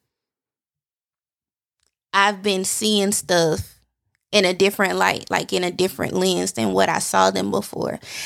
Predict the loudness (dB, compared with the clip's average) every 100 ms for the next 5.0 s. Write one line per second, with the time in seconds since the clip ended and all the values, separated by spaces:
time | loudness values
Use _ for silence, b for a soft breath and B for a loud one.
0 | B -4 0 0 0 0 2 0 0 -2
1 | 0 0 0 0 -2 -2 -4 -6 -10 -16
2 | _ _ _ _ _ _ _ _ _ _
3 | _ _ _ -20 -20 _ -2 0 2 2
4 | 2 2 -2 0 0 0 -4 -8 -10